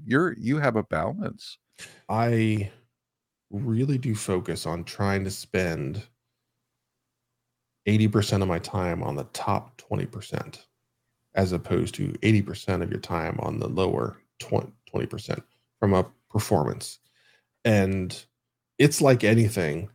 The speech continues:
Speaker 2: the higher quality teammates you have, the higher quality teammates you're going to attract.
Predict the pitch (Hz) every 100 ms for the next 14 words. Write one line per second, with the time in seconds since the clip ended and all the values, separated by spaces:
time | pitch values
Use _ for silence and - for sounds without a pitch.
0 | _ _ _ _ _ _ 135 98 - 95
1 | 127 156 151 - - 120 117 113 110 101
2 | 98 98 - - 127 113 104 101 - 98
3 | 98 90 85 78 76 - - 104 101 101
4 | - 107 104 101 98 98 90 - - 101
5 | 98 - - 95 95 101 - - - -
6 | 80 - - -